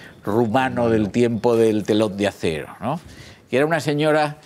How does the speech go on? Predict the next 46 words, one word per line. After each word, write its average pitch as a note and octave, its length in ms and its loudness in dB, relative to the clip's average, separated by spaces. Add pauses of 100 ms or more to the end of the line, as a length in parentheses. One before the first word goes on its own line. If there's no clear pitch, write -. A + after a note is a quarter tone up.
(800)
de B2 420 0
la A#2+ 280 0
que A#2+ 120 -2
nunca D#3 380 0
se C#3 120 -2
supo C#3+ 380 0
si C3+ 120 -2
verdaderamente B2+ 760 2
había B2+ 240 2
estudiado B2+ 260 0
ciencias A#2+ 380 -2
químicas A#2 400 -2
o A#2+ 40 -2
no A2+ 60 -2
en A#2 60 0
la A2+ 60 0
Universidad G#2 260 -2
de G#2 60 2
Bucarest. A#2+ 680 -2 (1500)
Nunca G3 340 2
se D#3 100 -6
supo D3 260 0
si D3 120 0
era C#3+ 80 6
doctora C3+ 300 2
en B2+ 60 -2
ciencias A2 360 -6
químicas. C#3 720 -6 (840)
Eh, A2+ 520 2 (160)
todo D3+ 320 2
quedaba C3+ 320 0
siempre B2+ 720 0
en B2 100 -2
un C3 220 -2
área B2 680 0
gris, D#3+ 400 2
etcétera, C3+ 460 0
etcétera, G3 480 0
pero A3+ 240 4
le F#3+ 80 0
hicieron D3 280 0
académica C3+ 680 0
de B2+ 60 0
las A#2 240 -2
ciencias B2 520 -4
de, A#2 380 0